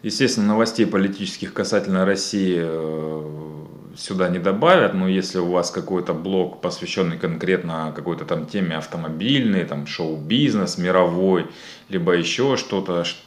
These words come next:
технологии, там сверхъестественные, какие-то открытия, наука, здоровье, э, то вы здесь отлично впишетесь. Главное, чтобы у вас там не было, э, сайта в доменной зоне ру. Ком, пожалуйста,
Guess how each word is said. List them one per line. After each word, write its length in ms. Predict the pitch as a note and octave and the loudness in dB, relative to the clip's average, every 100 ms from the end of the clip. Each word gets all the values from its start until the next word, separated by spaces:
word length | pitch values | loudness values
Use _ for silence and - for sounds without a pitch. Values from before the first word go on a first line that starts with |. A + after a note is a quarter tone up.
| - - | -18 -6
технологии, 720 | A2+ A2 F#2+ G#2+ B2+ F#2+ F2+ | -4 0 4 4 4 2 0
там 160 | E2 D#2 | -2 -4
сверхъестественные, 1040 | - F#2 - D#2+ - A#2+ C3 - F2 D#2+ | -2 -4 -4 -8 -2 2 4 2 -2 -4
какие-то 280 | - F2+ E2 | -6 -4 -4
открытия, 560 | D2+ G2+ B2+ B2 F2 | -2 2 2 2 0
наука, 500 | E2 E2 A2+ A#2 F#2 | -2 0 0 2 0
здоровье, 720 | D2+ D2+ F2+ C3+ C#3+ G2+ G2 - - - - - | -2 0 4 6 6 4 0 -4 -16 -18 -20 -10
э, 220 | F#2 E2+ E2+ | -4 -4 -2
то 460 | - G2 F#2+ F#2+ F#2+ | -2 2 2 4 4
вы 120 | G#2+ | 4
здесь 340 | F#2+ F#2 F#2 F2 | 2 2 0 -2
отлично 420 | F2+ F2 F#2 E2 | -2 -2 -2 -6
впишетесь. 760 | - B2+ B2+ F2 - D#2 - D#2+ D#2 | -4 -2 0 0 -4 -8 -8 -8 -2
Главное, 380 | F2+ G2 F2+ D#2+ | 0 2 0 -2
чтобы 260 | - D#2 | -8 -6
у 60 | D#2 | -4
вас 160 | E2 | -4
там 180 | - D#2+ | -6 -4
не 100 | E2+ | -2
было, 580 | F#2 E2+ D#2+ D2+ D2 C2+ | 0 0 0 -2 -4 -6
э, 840 | C#2+ - - - - G1+ - - - | -10 -12 -14 -16 -18 -18 -20 -20 -12
сайта 480 | - F#2+ F#2 F#2 D#2+ | -2 2 2 0 -4
в 280 | D2+ D#2 D#2 | -4 -6 -4
доменной 440 | E2 F2 D#2 D#2 | -2 -2 -4 -6
зоне 360 | D#2 F2 D#2+ D#2 | -2 -2 -2 -4
ру. 180 | D2+ - - - - - | -6 -10 -16 -20 -16 2
Ком, 420 | C3 D3+ D3+ - | 8 8 8 6
пожалуйста, 1120 | A2 G#2 G#2 G2+ F2+ E2 - - E2 D2+ D2 | 4 4 6 6 6 0 -4 -8 -6 -4 -6